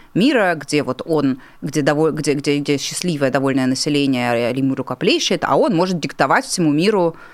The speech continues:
эм, свои условия и там, что он там сказал по Украине. Э, по, ничего же он, по сути-то, по Украине не сказал. Я-то думала,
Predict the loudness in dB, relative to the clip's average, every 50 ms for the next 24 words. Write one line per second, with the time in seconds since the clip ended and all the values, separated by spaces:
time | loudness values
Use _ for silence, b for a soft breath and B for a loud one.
0 | B B B B -2 0 0 2 2 2 2 2 2 2 0 0 0 0 0 0
1 | -2 -2 -2 -2 -4 -4 -4 -6 -6 -4 -4 -2 -2 0 0 0 0 0 -2 -2
2 | 0 0 2 2 2 2 2 2 2 2 2 2 2 2 2 2 0 0 0 -2
3 | -4 -4 -2 -2 -2 -2 -4 -6 -10 -10 -8 -8 -4 -2 -2 -2 0 0 -2 -2
4 | 0 0 0 0 2 0 0 -2 -2 B B B B B B -2 -2 -2 -2 -6
5 | -6 -6 -8 -8 -10 -12 -16 -12 -10 -6 -2 0 0 0 0 0 0 0 2 2
6 | 2 2 0 -2 -2 -4 -4 -2 -2 -6 -4 -4 -6 -4 -4 -4 -2 -2 0 0
7 | 0 -2 -2 -4 -6 -6 -4 -2 -2 -2 -2 -2 -4 -4 -2 -2 -2 -2 0 2
8 | 2 2 2 2 0